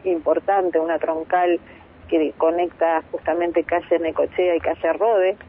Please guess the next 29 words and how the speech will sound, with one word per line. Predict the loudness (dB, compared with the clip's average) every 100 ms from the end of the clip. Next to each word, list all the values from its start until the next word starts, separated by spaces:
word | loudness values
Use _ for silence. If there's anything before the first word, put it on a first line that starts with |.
| -12
eh, | -6 -4 -2 -2 -2
en | -4
el | -4 -2
sentido | -2 0 2 2
este-oeste | 0 0 2 0 0 -2
de | -2
la | -4
ciudad. | -2 0 0 -2 -10 -20 -20 -20 -2
Esa | 0 2 0
también | 0 0 0
ya | -2
estamos | -2 -2 -2 -2
prontas | 0 0 0 -2
a | 0
terminarlo. | 0 -2 -2 0 2 2 2 -2 -12 -20 -6
Anaya | -2 2 2 0 0
también | 0 2 2 2
estamos | 0 -2 -2
prontas | 0 0 0 -2
a |
terminarlo. | -2 -2 -4 -2 0 2 2 4 2 2
Todo | 2 2
lo | 2
que |
es | 0
el | 0
cuadrante | 0 2 0 0 -2
de |
Canal | -2 -2 -4